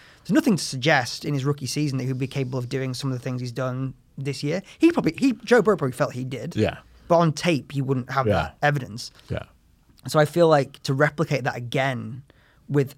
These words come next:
Speaker 1: how badly the organization's run, the revolving door of the offensive line, the fact that there'll be a year of tape and just respect. You know, people will, like, be like, "No, we need to take Chase away from him." You know, we def-, you know, Joe Burrow's a problem.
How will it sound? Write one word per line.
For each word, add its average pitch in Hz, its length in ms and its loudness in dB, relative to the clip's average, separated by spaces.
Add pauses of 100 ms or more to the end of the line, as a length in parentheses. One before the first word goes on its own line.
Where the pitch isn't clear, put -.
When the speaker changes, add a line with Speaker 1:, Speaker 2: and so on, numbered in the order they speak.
Speaker 1:
how 165 220 0
badly 160 260 4
the 139 220 2 (320)
organization's 131 580 0
run, 120 320 -4 (160)
the 139 80 -8
revolving 156 480 2
door 143 180 4
of 131 60 2
the 135 80 0
offensive 127 460 -4
line, 120 500 -6 (480)
the 135 100 -4
fact - 180 -2
that 147 40 -4
there'll 143 240 0
be 143 140 2
a 139 40 2
year 147 360 4
of 135 80 0
tape 143 360 -2
and 139 120 -4
just 202 180 -6 (120)
respect. - 600 -6 (500)
You 139 100 -4
know, 135 140 -2
people 151 280 -2
will, 135 80 2
like, 123 140 0
be 131 60 -4
like, 123 120 -6
"No, 160 160 2
we 156 80 0
need 160 80 -2
to - 60 -18
take 147 240 -2
Chase 135 260 -2
away 131 160 0
from 135 140 -4
him." 131 220 -4 (680)
You - 80 -8
know, 135 220 -4 (100)
we 147 120 -2 (140)
def-, 139 220 -2
you 165 60 -2
know, 131 80 2
Joe 147 200 2
Burrow's 143 200 2
a 135 60 -2
problem. 131 580 -4